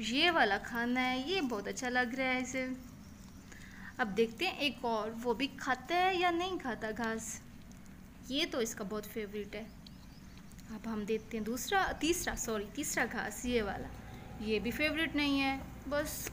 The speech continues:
कुछ कुछ है, थोड़ा थोड़ा सा जो कि वो खा रहा है।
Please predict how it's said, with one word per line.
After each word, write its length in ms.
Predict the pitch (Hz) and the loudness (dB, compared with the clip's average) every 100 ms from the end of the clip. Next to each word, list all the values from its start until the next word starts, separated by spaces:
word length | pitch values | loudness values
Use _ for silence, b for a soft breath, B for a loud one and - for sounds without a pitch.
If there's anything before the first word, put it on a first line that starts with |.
| - | -4
कुछ 220 | 349 - | -2 -2
कुछ 320 | - 370 - | 2 2 2
है, 220 | 269 247 262 | 2 0 -2
थोड़ा 280 | - 381 415 | -4 4 4
थोड़ा 300 | 392 254 226 226 | 4 0 2 0
सा 220 | 233 233 B B B - | -2 -4 B B B -4
जो 100 | 233 | -4
कि 140 | 226 | 0
वो 120 | 233 233 | 0 0
खा 240 | - 247 226 | 0 0 0
रहा 140 | 214 | 0
है। 140 | 214 | -2